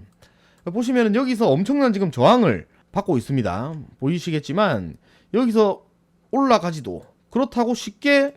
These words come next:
요 빨간색 라인이 붕괴되면서 밑으로 쭉 빠지지도 않아요. 그 정도로 이 심리적 이 지지선 자체가 상당히 강력한 라인이거든요. 만약에 이게 만약에 빠진다, 여기서 반등이 나오지 못하고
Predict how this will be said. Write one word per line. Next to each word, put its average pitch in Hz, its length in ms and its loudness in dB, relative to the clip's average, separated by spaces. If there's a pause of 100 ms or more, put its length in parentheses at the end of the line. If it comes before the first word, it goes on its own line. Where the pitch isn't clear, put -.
요 226 360 -2 (160)
빨간색 226 380 0
라인이 170 280 0
붕괴되면서 185 680 0
밑으로 196 300 -6
쭉 208 260 -12
빠지지도 226 420 -4
않아요. 98 320 -4 (240)
그 175 120 -4
정도로 285 340 2
이 220 160 -2
심리적 214 500 -2
이 175 80 -8
지지선 202 400 -4
자체가 156 440 -2 (180)
상당히 240 480 0
강력한 135 480 -4
라인이거든요. 101 840 -4 (480)
만약에 269 340 2
이게 262 160 0
만약에 190 280 -2
빠진다, 151 640 0 (100)
여기서 247 580 0 (260)
반등이 214 420 4
나오지 175 320 0
못하고 113 840 0